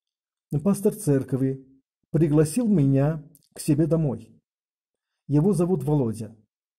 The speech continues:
И когда я сидел за столом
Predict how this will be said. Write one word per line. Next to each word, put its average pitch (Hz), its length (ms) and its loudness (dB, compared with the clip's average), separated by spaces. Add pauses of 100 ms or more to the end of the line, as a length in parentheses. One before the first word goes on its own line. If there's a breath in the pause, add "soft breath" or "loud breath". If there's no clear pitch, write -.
(1400)
И 135 560 2 (760)
когда 196 640 2 (120)
я 170 440 2
сидел 156 540 2
за 147 140 2
столом 143 600 -2